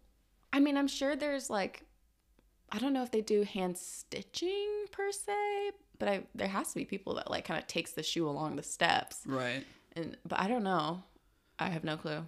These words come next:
Speaker 2: I,
Speaker 1: That's
Speaker 2: it
Speaker 1: a good
Speaker 2: just,
Speaker 1: question.
Speaker 2: it just seemed like so much work just
Speaker 1: Yeah.
Speaker 2: for shoes.
Speaker 1: Yeah.
Speaker 2: And I,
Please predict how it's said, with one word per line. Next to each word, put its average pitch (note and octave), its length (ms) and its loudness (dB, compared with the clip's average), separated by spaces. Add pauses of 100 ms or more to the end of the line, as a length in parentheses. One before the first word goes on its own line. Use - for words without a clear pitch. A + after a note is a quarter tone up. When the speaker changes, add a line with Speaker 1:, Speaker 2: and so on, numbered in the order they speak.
Speaker 2:
I, D3+ 180 10
Speaker 1:
That's - 100 2
Speaker 2:
it - 20 6
Speaker 1:
a - 40 6
good D3 80 6
Speaker 2:
just, F#3+ 180 8
Speaker 1:
question. - 420 -2
Speaker 2:
it C3+ 80 0
just D#3 180 6
seemed E3+ 180 6
like C3+ 160 4
so - 240 6
much B2 240 -2
work A#2+ 400 -4 (280)
just - 200 -2
Speaker 1:
Yeah. F3 140 0
Speaker 2:
for E3 160 4
shoes. A2 580 -2
Speaker 1:
Yeah. E3+ 380 -4
Speaker 2:
And A#2 280 0 (120)
I, B2 400 0